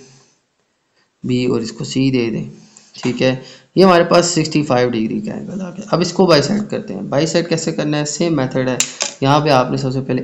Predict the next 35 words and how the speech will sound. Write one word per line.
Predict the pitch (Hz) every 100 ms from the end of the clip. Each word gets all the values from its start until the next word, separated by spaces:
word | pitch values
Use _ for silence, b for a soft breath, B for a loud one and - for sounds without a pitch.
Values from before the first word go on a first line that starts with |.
| 143
A | 156 156
point | 127 127
के | 127
ऊपर | 123 127 123
arc | 120 127
लगानी | 139 123 120
है, | 123 -
ऐसे | 143 139 151
कि | 139 135
इन | 131
दोनों | 120 123 131
lines | 120 117
को | - -
cut | - -
कर | -
लें। | 190 185 - _ _ b b b b -
तो | 156 165 160 -
इसके | - 196
बाद | 175 165 170 156
ये | 143
जो | 160 156
दो | 139 143
points | 143 139 139
मज़ीद | 131 131 175
हमारे | 175 131 123
पास | 127 123
आएंगे, | 113 117 127
यहाँ | 123 131 160
पे | 180 160
अब | 131 127
आप | 127 -
campus | 123 120 131
की | 123
मदद | 123 120
से | 131 135